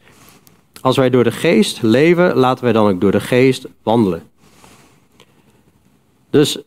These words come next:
wanneer wij gaan dienen in de gave, is dit wel heel belangrijk dat we ons ook vullen met de dingen van de geest. In gebed en, en ons vullen met Gods woord, hè? Dus het onderscheiden wat de goede, welbehagelijke,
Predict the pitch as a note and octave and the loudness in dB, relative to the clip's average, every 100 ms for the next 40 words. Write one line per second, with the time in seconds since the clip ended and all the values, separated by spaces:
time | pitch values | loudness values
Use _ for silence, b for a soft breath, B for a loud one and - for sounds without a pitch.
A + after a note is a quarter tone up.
0 | _ - C#3 F3+ F#3+ E3+ E3 D3+ - C#3 | _ -4 0 2 2 0 -2 -2 -2 -6
1 | G#2 E3+ G#3 D#3+ - C#3+ - F#3 F3+ A#2+ | -2 4 4 4 2 0 0 -2 0 0
2 | B2 D3+ D#3 D#3 D3 C#3 F3 C3+ C3+ D#3 | 2 2 0 0 2 2 2 2 2 2
3 | C3+ B2 B2+ C3+ C#3+ C#3 - - - G3 | 0 -2 -2 0 2 2 -2 -10 -6 0
4 | G3+ D#3 B2+ B2+ A#2+ C#3 C3+ - A#2+ A2+ | 2 4 2 0 0 2 0 0 -2 0
5 | E3 A#2+ F2+ - - - - A#2 - A2+ | -2 -2 -4 -10 -18 -14 -4 -2 -2 -2
6 | D#3 C3+ A2+ A#2 A#2+ A2 A2 G2+ B B | -2 -2 -2 0 0 0 -2 -4 B B
7 | A#2+ - - F3 D#3+ C#3+ C3 - b b | -8 -6 -2 2 2 2 -2 -6 b b
8 | b b _ - E3 A#2+ E3+ D#3 F#2+ B2 | b b _ -2 0 2 2 2 2 -2
9 | D#3+ C#3+ - - - - A2 E3 D3+ B2+ | 0 0 0 -8 -10 -6 -2 0 2 2
10 | - C#3+ E3 E3+ F3+ b b b - A2 | 0 -2 0 2 0 b b b -6 -4
11 | - - D#3 C3+ B2 A2+ A2+ A#2 A2+ A#2+ | -2 0 2 2 2 2 0 0 0 -2
12 | A2 | -2